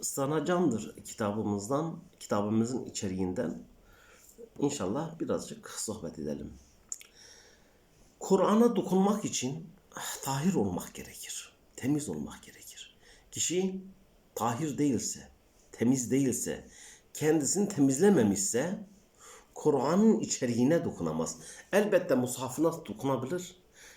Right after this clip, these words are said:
O kaplı olan, içine Kur'an'ın yazılı olan kitaba dokunabilir. Ama içeriğine dokunamaz. Zihnen dokunamaz,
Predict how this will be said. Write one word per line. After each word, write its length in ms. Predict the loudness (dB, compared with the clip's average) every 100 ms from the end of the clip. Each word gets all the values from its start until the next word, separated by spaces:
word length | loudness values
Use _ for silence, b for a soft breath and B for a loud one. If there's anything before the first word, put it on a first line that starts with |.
| B
O 140 | -6 -4
kaplı 360 | -6 -4 0
olan, 380 | 4 4 2 0
içine 260 | -4 -4 -4
Kur'an'ın 440 | -6 -4 -2 0
yazılı 340 | 2 0 0 -2
olan 360 | 0 0 -2
kitaba 540 | -8 -6 -4 -4 -4 -6
dokunabilir. 760 | -8 -4 -4 -2 -4 -4 -8 -20 B B B B
Ama 360 | 2 4 4 B B -14 -6
içeriğine 800 | -4 -2 0 2 2 4 4 2
dokunamaz. 680 | 0 0 0 -2 -4 -10 B B B -8
Zihnen 880 | -2 4 4 4 2 2 2 -2 -6 -14 _ _ _ _ -20
dokunamaz, 640 | -18 -10 -6 -4 -4 -4 -8